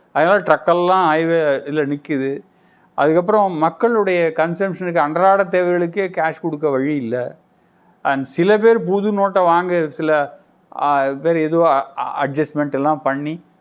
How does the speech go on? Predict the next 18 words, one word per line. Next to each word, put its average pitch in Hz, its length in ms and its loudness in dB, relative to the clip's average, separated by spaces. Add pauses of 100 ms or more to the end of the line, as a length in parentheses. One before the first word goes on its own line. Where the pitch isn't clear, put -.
(160)
புது 185 200 0
நோட்டை 175 200 0
ஈஸியா 180 420 0
வாங்குறாங்க. 165 560 2
மத்தவங்கெல்லாம் 165 600 0
பேங்க்ல 156 360 0
வரிசையில 139 520 0
நிக்கிறாங்க. 127 640 -6 (580)
ஸ்டாக் 165 480 2
மார்க்கெட் 135 420 -2
விழுந்தது. 127 640 -4 (340)
கிராமப்புறத்துல 156 840 -2
வேலை 151 340 2
வாய்ப்பு 151 340 -2
குறைஞ்சது, 160 720 -2 (320)
விழுந்தது, 160 800 -2 (260)
அதுவும் 143 280 -2
நடந்தது. 123 520 -4